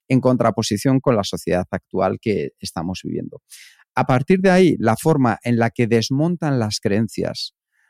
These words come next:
la forma en que luego nos van dando unas nuevas creencias sobre las que construir nuestro propio sistema y entender que la priorización va de arriba abajo, no de abajo arriba, empezando por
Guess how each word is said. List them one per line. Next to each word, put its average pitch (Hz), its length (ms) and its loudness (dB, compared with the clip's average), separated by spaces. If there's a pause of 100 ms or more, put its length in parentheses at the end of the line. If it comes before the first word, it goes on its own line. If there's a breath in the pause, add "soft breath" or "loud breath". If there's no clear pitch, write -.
la 107 140 -2
forma 131 340 2
en 131 80 0
que 120 160 0
luego 123 400 2
nos 117 220 0
van 117 220 0
dando 117 520 0
unas 120 360 -2
nuevas 117 280 0
creencias 113 380 -4
sobre 107 240 -2
las 107 260 -2
que 117 120 -4
construir 123 480 0
nuestro 110 280 -6
propio 110 300 -4
sistema 104 520 -4 (500 loud breath)
y 156 180 4
entender 113 540 0 (540)
que 104 120 0
la 104 100 2
priorización 110 720 0
va 113 120 2
de 104 120 2
arriba 117 300 2
abajo, 107 320 0
no 101 80 -4
de 101 80 -2
abajo 92 340 -4
arriba, 95 420 -2
empezando 92 440 -6
por 95 400 -4